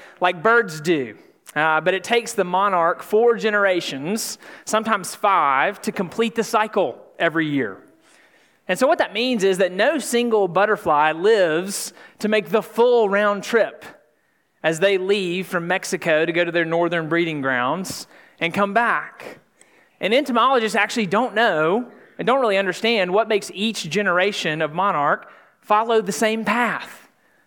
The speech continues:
especially the ones that are kind of in the middle of the stream, the ones that didn't set out leaving, right, from Mexico, uh, or returning back. What makes them keep following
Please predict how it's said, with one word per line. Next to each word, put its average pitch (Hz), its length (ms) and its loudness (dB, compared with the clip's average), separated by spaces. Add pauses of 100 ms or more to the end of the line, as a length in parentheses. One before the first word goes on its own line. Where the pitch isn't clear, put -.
(100)
especially 285 360 0
the 240 100 0
ones 208 240 0
that 202 100 2
are 196 40 0
kind 226 200 0
of 220 80 -4
in 220 120 0
the 196 60 0
middle 214 360 2
of 190 120 0
the 180 60 -8
stream, 180 640 -4 (440)
the - 60 -4
ones 196 200 0
that 196 120 2
didn't 226 220 -2
set 220 200 2
out 214 280 2
leaving, 175 520 -2 (200)
right, 156 200 0
from 165 120 -8
Mexico, 160 640 -2 (500)
uh, 151 300 2
or 165 200 2
returning 160 720 -4
back. 131 460 0
What 247 200 0
makes 233 300 -4
them 190 220 -4
keep 208 320 -6
following 185 720 -2